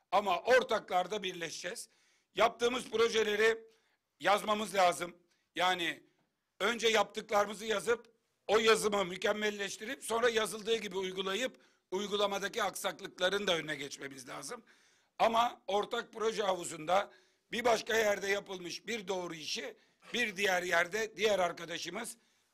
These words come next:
uygulamaya hazır haliyle devralabilecek. Bunun için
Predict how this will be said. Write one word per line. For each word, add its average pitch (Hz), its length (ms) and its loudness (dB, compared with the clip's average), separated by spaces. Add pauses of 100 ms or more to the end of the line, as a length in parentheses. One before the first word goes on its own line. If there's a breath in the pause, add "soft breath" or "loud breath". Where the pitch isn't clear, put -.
(100)
uygulamaya 214 680 0
hazır 190 260 0
haliyle 190 580 2 (140)
devralabilecek. 175 840 0
Bunun 196 200 -2
için 160 360 -6